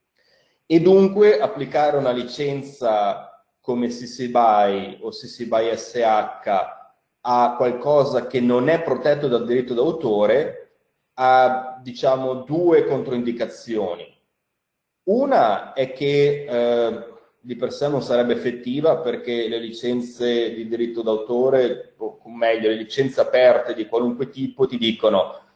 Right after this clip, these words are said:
eh, "Tu hai bisogno di questa licenza solamente se hai bisogno di una licenza."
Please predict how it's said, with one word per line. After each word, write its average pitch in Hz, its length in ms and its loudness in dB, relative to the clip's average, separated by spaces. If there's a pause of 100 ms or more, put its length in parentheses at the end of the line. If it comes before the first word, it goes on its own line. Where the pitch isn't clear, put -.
(260)
eh, 113 240 2
"Tu 165 120 4
hai 170 80 6
bisogno 143 360 4
di 127 120 2
questa 143 280 2
licenza 139 580 2
solamente 147 1120 4
se - 180 -2
hai 127 60 2
bisogno 120 440 0
di 113 80 -4
una 110 100 0
licenza." 101 840 -8